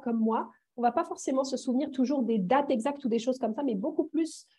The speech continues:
des images qu'on a eues, de ce qu'on a ressenti pendant l'histoire, et cetera.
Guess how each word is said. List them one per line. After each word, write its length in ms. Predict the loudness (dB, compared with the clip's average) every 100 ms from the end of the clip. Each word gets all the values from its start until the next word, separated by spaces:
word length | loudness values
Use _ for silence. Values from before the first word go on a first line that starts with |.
| _
des 260 | 2 2 4
images 440 | 4 4 4 0
qu'on 140 | 0 2
a 120 | 4
eues, 180 | 4 2
de 80 |
ce 100 | 0
qu'on 140 | 0 2
a 120 | 2
ressenti 600 | 2 0 -2 -6 -4 -4
pendant 240 | -2 -2
l'histoire, 400 | -2 -2 -2 -2 -2
et 120 | -6
cetera. 420 | -4 -6 -6 -8